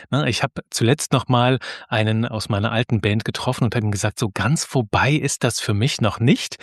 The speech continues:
Da sind zu viele unabgeschlossene Songs, die so ein tolles Potenzial haben. Und der Hund steht bei mir auch noch aus. Ich bin tatsächlich nur im Moment so viel unterwegs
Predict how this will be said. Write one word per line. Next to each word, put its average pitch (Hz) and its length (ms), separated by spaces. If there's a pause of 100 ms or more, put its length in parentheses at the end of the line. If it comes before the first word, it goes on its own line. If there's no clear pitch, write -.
(220)
Da 101 100
sind 113 160
zu - 200
viele 156 480
unabgeschlossene 139 960
Songs, 131 420
die 113 100
so 110 180
ein 135 80
tolles 117 320
Potenzial 113 640
haben. 101 300 (280)
Und - 120
der 123 100
Hund 214 300 (320)
steht - 320
bei 147 100
mir 151 240
auch 143 120
noch 139 160
aus. - 420 (100)
Ich - 220
bin 180 260
tatsächlich 147 480
nur 156 140
im 139 60
Moment 131 420
so 127 320
viel 165 440
unterwegs 131 760